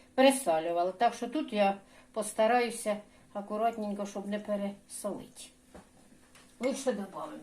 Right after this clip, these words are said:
тоді. І сметанки.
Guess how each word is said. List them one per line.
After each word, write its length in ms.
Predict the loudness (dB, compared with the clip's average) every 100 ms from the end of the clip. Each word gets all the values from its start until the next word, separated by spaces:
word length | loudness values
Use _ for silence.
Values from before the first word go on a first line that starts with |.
| -2
тоді. 240 | -2 -2 -14 -20 -18 -16 -16 -20 -20 -20 -20 -20 -20 -20 -20 -20 -10
І 220 | -4 -4 -6 -14 -16 -18 -20 -20 -20 -20 -20 -20 -20 -20 -20 -20 -20 -20 -20 -20 -20 -20 -20 -20 -20 -20 -20 -20 -20 -16 -14 0
сметанки. 720 | 2 2 2 -2 -2 -6